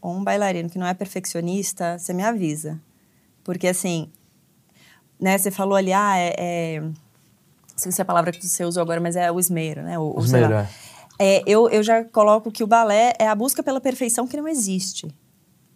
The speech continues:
Speaker 1: Então, assim, você tá o tempo inteiro querendo aperfeiçoar algo que não existe. E outra,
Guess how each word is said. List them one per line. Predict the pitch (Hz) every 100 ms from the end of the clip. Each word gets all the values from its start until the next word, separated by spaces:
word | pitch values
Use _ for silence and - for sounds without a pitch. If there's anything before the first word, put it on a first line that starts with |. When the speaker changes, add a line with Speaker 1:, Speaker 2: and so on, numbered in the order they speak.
| - -
Speaker 1:
Então, | 185 220
assim, | 254 240
você | 208 226
tá | 233
o | 220
tempo | 240 311 381
inteiro | 359 254 240 277
querendo | 247 214 233 254
aperfeiçoar | - 226 311 269 247 - 220
algo | 190 190 269 220 190 _ _ _ _ _ _
que | - 349
não | 453
existe. | 403 330 370 - - 175
E | 240
outra, | 311 339 311 -